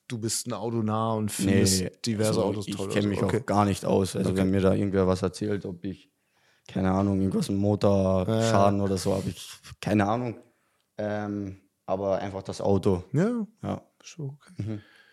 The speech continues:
Speaker 2: Dann
Speaker 1: Und?
Speaker 2: hab ich, ähm, ein Red Bull mitgenommen.
Speaker 1: Ja.
Speaker 2: Das ist
Speaker 1: Ein,
Speaker 2: so
Speaker 1: ein Getränk.
Speaker 2: ein Getränk, ja, ein Energy Drink.
Speaker 1: <laughs> Ein Energy Drink, ja,
Speaker 2: Ein Energy
Speaker 1: super,
Speaker 2: Drink.
Speaker 1: so
Speaker 2: Ich weiß
Speaker 1: nennen
Speaker 2: nicht, ob
Speaker 1: wir's,
Speaker 2: ihr das
Speaker 1: ja.
Speaker 2: kennt. Ähm,
Speaker 1: Ke-,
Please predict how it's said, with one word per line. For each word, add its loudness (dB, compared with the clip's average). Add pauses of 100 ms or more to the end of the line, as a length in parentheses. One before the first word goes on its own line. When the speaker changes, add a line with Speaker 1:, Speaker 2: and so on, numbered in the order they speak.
(600)
Speaker 2:
Dann -4
Speaker 1:
Und? 0 (360)
Speaker 2:
hab -14
ich, -20 (100)
ähm, -16 (640)
ein -16
Red -16
Bull -6
mitgenommen. -6
Speaker 1:
Ja. 0 (100)
Speaker 2:
Das -8
ist -2
Speaker 1:
Ein, 6
Speaker 2:
so 4
Speaker 1:
ein 0
Getränk. 6
Speaker 2:
ein 2
Getränk, -4
ja, 0
ein -2
Energy 2
Drink. 4 (100)
Speaker 1:
<laughs> -20
Ein 2
Energy 10
Drink, 2
ja, 6
Speaker 2:
Ein 6
Energy 4
Speaker 1:
super, 0
Speaker 2:
Drink. 0
Speaker 1:
so 6
Speaker 2:
Ich 8
weiß 8
Speaker 1:
nennen 4
Speaker 2:
nicht, 2
ob 6
Speaker 1:
wir's, 4
Speaker 2:
ihr 4
das 4
Speaker 1:
ja. -4
Speaker 2:
kennt. -2
Ähm, 0
Speaker 1:
Ke-, 2